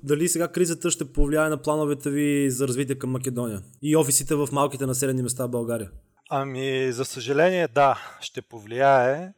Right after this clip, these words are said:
Speaker 2: А, нали, тук трябва да бъда напълно честен. Пак казвам, ние имахме изключително агресивни, а, планове, които в момента сме ги, а, ревизирали и просто ще бъдем малко по-консервативни. Това е истината.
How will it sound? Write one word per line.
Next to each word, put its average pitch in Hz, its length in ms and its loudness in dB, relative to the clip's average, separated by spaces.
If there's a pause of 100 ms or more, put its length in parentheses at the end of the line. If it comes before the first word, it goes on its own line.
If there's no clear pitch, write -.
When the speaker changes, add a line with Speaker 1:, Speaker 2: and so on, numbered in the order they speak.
(500)
Speaker 2:
А, 127 180 -4 (420)
нали, 117 180 -6
тук - 220 -20
трябва 113 200 2
да 110 100 0
бъда 107 240 -2
напълно 107 400 -8
честен. 151 600 -6 (200)
Пак 147 140 2
казвам, 127 280 4
ние 127 100 -6
имахме 135 280 -6
изключително 139 1000 -4 (120)
агресивни, 117 960 -6 (100)
а, 104 280 -12
планове, 131 800 2 (360)
които 139 300 -6
в - 100 -14
момента 127 360 -2
сме 117 280 -6
ги, 101 680 -6
а, 101 320 -6
ревизирали 107 880 0 (340)
и 135 60 -6
просто - 320 -4
ще - 180 -8
бъдем 127 300 0
малко 117 340 0
по-консервативни. 104 1080 -6
Това 107 200 -2
е 101 40 2
истината. - 460 -14